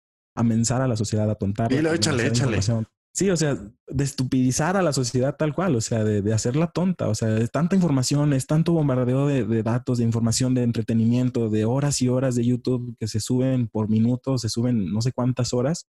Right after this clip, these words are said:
Speaker 1: y la gente realmente se queda perdida en ese mar. Entonces, por más que digamos que siempre ha sido igual, creo yo que hoy más que nunca, eh, el entretenimiento, ah, o el ocio ha sido algo que ha afectado demasiado a la sociedad a tal punto que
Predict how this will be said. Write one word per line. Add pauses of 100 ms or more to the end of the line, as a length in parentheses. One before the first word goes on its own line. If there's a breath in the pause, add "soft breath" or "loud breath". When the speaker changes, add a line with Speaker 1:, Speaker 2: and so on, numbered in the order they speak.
(240)
Speaker 1:
y
la
gente (320)
realmente
se
queda
perdida
en
ese
mar. (340)
Entonces,
por
más
que
digamos
que
siempre
ha
sido
igual,
creo
yo (180)
que
hoy
más
que
nunca, (200)
eh,
el
entretenimiento, (320)
ah,
o
el
ocio
ha
sido
algo
que
ha
afectado
demasiado
a
la
sociedad
a
tal
punto
que